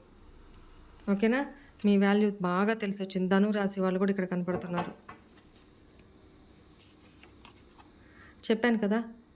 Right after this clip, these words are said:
ఇందాక రీడింగ్‌లోనే చెప్పాను కదా, మీ ఎవరో ఇక్కడ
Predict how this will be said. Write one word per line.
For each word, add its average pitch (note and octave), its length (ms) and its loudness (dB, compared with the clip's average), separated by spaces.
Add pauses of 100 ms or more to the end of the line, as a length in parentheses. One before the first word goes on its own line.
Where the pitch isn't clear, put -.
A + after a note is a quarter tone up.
(180)
ఇందాక G#3+ 340 2
రీడింగ్‌లోనే G#3+ 500 4
చెప్పాను G3 340 -2
కదా, F3+ 180 -4 (540)
మీ G3 240 2 (300)
ఎవరో G3 320 0
ఇక్కడ G#3 200 0